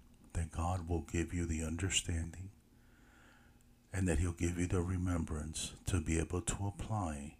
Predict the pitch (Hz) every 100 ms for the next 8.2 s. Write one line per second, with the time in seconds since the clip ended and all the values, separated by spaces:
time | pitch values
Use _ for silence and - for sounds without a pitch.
0 | - - - - - - - - - -
1 | 80 95 110 104 104 104 101 - 92 92
2 | 85 - 80 85 80 - 87 85 87 80
3 | 78 73 - - - - - - - -
4 | - - - - - 92 82 95 98 107
5 | 95 - 95 95 95 92 - - - -
6 | - - - - - - - - - 92
7 | 92 92 92 90 92 95 90 90 85 80
8 | 76